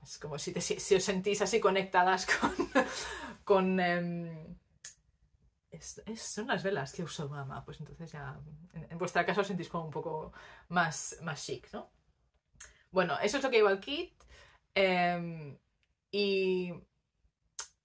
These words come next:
eh, yo no conocía a Rachel y, y su proyecto, pero hemos empezado a hablar mucho y, y ya creo que somos amigas. Esta-, tenemos pensado hacer un teje juntas también después del festival, cuando ya no esté tan,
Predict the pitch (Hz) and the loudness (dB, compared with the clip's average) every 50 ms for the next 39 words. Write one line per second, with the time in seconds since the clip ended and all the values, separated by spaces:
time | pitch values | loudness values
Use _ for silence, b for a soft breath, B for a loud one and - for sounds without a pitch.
0 | _ - - 190 196 185 185 180 175 175 170 170 170 160 - 185 226 233 262 269 | _ -2 2 2 4 4 4 2 0 0 -2 -4 -4 -4 2 4 4 6 6 2
1 | 269 285 240 208 208 - 240 220 202 190 180 180 214 233 269 - - - 247 220 | 2 2 0 0 0 0 0 2 4 4 4 4 2 2 2 -2 -6 -4 -4 -4
2 | 233 285 339 381 415 - _ - 175 202 202 196 185 185 185 180 180 180 175 175 | -4 -4 -6 -10 -12 -14 _ -10 -6 -4 -2 -2 -2 -2 -2 -2 -4 -6 -6 -6
3 | 175 165 151 - - - 180 180 175 175 180 - - 175 - 170 165 180 214 262 | -8 -8 -10 -12 -12 -8 -6 -4 -4 -4 -4 -4 -6 -6 -4 -2 2 2 2 2
4 | 269 - - 233 226 226 - 202 180 175 170 170 165 160 160 160 160 160 160 160 | 2 -2 0 0 0 2 0 0 0 2 2 2 0 0 -2 -4 -6 -6 -8 -8
5 | 160 160 160 160 165 190 196 202 208 196 185 208 185 185 180 175 202 226 233 - | -8 -8 -10 -8 -6 -4 -4 -4 -4 -2 0 0 2 2 2 2 0 -2 -4 -4
6 | - 220 202 202 202 202 202 190 185 180 175 175 170 165 165 165 165 b b b | -2 0 2 2 2 2 2 0 -2 -4 -6 -6 -6 -8 -10 -12 -14 b b b
7 | b b b b b - 190 196 190 196 196 220 208 208 208 - 196 190 185 185 | b b b b b 2 6 6 6 8 8 8 8 8 8 8 4 4 4 0
8 | - _ _ _ _ _ _ _ _ _ - - - 190 185 185 - 202 175 185 | -2 _ _ _ _ _ _ _ _ _ -12 -6 -4 -2 -2 -2 -2 -2 -2 0
9 | 185 185 226 262 262 220 - 196 175 - - 185 185 202 202 - 214 185 185 214 | 0 2 0 0 0 -2 -4 -4 -4 -4 -4 -2 -2 -2 -2 -2 -4 -4 0 2
10 | 185 185 190 - 185 185 180 180 175 175 - 175 - 190 185 180 170 - - 185 | 0 0 2 0 -2 -2 -2 -4 -6 -6 -6 -6 -6 -6 -6 -6 -6 -4 -4 -4
11 | 175 180 175 175 175 170 180 165 156 - - - 190 185 165 180 180 175 175 170 | -4 -2 -4 -4 -6 -8 -8 -8 -8 -4 0 2 2 2 4 4 4 4 4 2
12 | 165 - 165 - - 175 170 190 202 196 190 185 190 180 180 175 175 170 175 175 | 0 -2 -6 -4 -2 0 4 6 6 6 6 4 2 -2 -2 0 2 2 2 2
13 | 175 170 - 180 170 - 165 160 160 160 160 160 165 160 | 0 -4 -4 -4 -4 -2 -4 -4 -4 -4 -6 -6 -8 -10